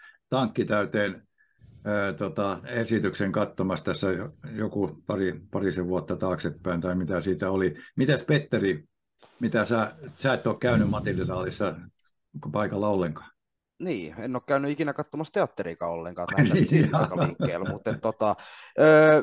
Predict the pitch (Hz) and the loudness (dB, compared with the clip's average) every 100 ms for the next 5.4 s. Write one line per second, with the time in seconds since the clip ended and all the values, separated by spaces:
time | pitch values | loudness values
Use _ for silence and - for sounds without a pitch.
0 | 76 92 185 202 - 165 160 156 160 - | 2 0 4 4 4 6 6 4 -4 0
1 | 160 - 151 156 147 - 143 147 - - | -2 0 -4 -4 -6 -8 -4 -2 -2 -8
2 | - 120 95 _ 151 175 117 95 95 - | -8 -10 -10 _ 4 6 4 0 -4 2
3 | 147 - _ _ - 160 151 170 156 - | 2 2 _ _ 0 0 2 0 0 -12
4 | - - - 175 156 143 156 160 185 156 | -20 -16 0 2 2 4 4 6 4 4
5 | - 143 120 104 | 0 0 2 2